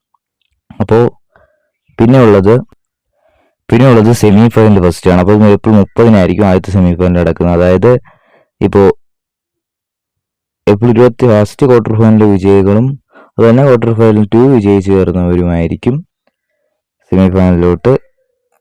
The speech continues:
കയറാനായിട്ട് പോകുന്നത്. ഏപ്രിൽ മുപ്പതിനാണ് നടക്കാനായിട്ട് പോകുന്നത്. മറ്റു ക്വാർട്ടർ ഫൈനൽ നടക്കാൻ പോകുന്നത് ഏ-, മൂന്നാമത്തെ ക്വാർട്ടർ ഫൈനൽ നടക്കാൻ പോകുന്നത്, ക്വാർട്ടർ ഫൈനൽ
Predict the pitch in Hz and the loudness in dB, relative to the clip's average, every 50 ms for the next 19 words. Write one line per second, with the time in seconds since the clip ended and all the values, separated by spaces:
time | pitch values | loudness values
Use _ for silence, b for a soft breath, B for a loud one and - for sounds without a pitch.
0 | _ _ - _ - 90 92 90 92 90 90 92 90 85 90 90 107 117 110 95 | _ _ -20 _ -6 -4 -4 -2 -2 0 0 0 0 0 0 0 0 0 0 -2
1 | - - 92 92 90 82 - - 92 90 92 90 87 85 92 107 113 110 95 82 | -2 -2 -2 -2 -2 -4 -4 -4 -2 -2 0 0 -2 -2 -2 -2 -2 -2 -2 -2
2 | - 87 85 82 82 80 80 82 82 82 80 - - - - - - _ _ _ | -2 -2 -2 -2 -4 -4 -4 -4 -4 -4 -4 -6 -6 -8 -10 -10 -12 _ _ _
3 | _ _ _ _ _ _ _ _ _ B B B B B B B B _ _ _ | _ _ _ _ _ _ _ _ _ B B B B B B B B _ _ _
4 | _ _ _ _ - - _ - 104 92 90 85 _ - 123 110 110 98 98 - | _ _ _ _ -20 -20 _ -12 -8 -6 -6 -6 _ -4 -2 -2 -2 -2 -4 -8
5 | 95 95 104 98 95 95 90 87 82 87 87 87 85 92 104 104 90 85 - - | -4 -2 -2 0 0 0 -2 -2 -4 -4 -4 -4 -4 -4 -4 -2 -4 -4 -6 -8
6 | - - - 87 90 92 98 110 120 123 117 127 113 104 98 - - - 95 92 | -8 -8 -6 -4 -4 -2 -2 -2 -2 -2 -2 -2 -4 -4 -4 -6 -8 -6 -4 -4
7 | 92 90 87 85 90 87 87 87 85 85 85 98 104 98 90 - - - - 95 | -2 -4 -4 -4 -4 -4 -4 -4 -6 -6 -6 -4 -4 -4 -6 -6 -10 -8 -6 -4
8 | 95 | -4